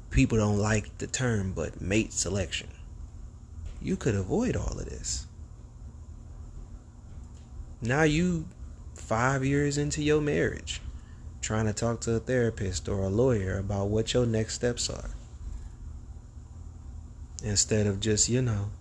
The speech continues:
avoiding all of this by having a simple conversation and going, "Maybe this isn't the best for us.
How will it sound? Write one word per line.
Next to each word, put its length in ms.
avoiding 560
all 240
of 80
this 540
by 140
having 400
a 100
simple 340
conversation 840
and 120
going, 300
"Maybe 240
this 180
isn't 280
the 60
best 340
for 120
us. 280